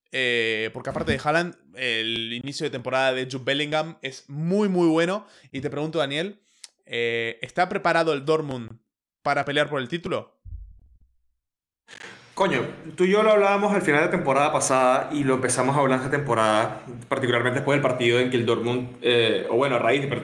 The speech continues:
Speaker 2: del, del segundo partido que el Dortmund pierde, eh, pero el segundo partido de temporada, que es el primero que el Dortmund pierde,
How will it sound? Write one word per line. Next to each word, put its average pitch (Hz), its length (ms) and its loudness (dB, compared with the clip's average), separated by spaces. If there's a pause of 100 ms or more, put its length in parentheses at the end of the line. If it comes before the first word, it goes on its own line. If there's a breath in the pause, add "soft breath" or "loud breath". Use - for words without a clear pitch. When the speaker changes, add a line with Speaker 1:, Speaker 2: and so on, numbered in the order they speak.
Speaker 2:
del, 110 320 -2
del 113 180 0
segundo 120 360 -2
partido 123 260 2
que 131 60 0
el 127 80 0
Dortmund 120 280 2
pierde, 117 320 2 (520)
eh, - 360 0 (300)
pero 127 140 2
el 127 60 -2
segundo 131 160 0
partido 156 200 2
de 160 60 2
temporada, 143 260 2
que - 60 -6
es 147 60 -4
el 143 60 -2
primero 143 240 2
que 143 60 -2
el 127 60 0
Dortmund 127 240 0
pierde, 127 260 0